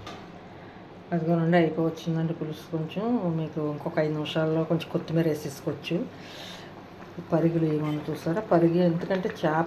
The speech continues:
పలంగానే వండితే బాగుంటుందండి ఇది. మధ్యలో కోసేమంటే ఇడిపోద్ది. ఇలా చేప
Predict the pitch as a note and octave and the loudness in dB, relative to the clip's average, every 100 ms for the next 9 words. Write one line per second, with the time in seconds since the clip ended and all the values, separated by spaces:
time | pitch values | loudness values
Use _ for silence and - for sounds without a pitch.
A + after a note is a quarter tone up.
0 | - G3 F#3+ F#3 F#3 F#3 E3+ D#3+ - F3 | 4 4 6 6 4 6 4 4 2 2
1 | E3 D3+ D#3 D#3+ D3+ C#3 C#3 F#3+ F3+ D3+ | 2 2 0 0 -2 -2 0 2 2 0
2 | F3 F3 F3 E3+ E3+ E3 E3 E3+ E3 E3+ | 4 8 10 8 6 4 6 6 6 6
3 | E3 D#3 D#3+ C3+ - D3+ - - - - | 4 4 0 -2 0 0 0 -6 -16 -18
4 | - - E3+ E3+ F3+ E3 | -16 0 2 4 4 4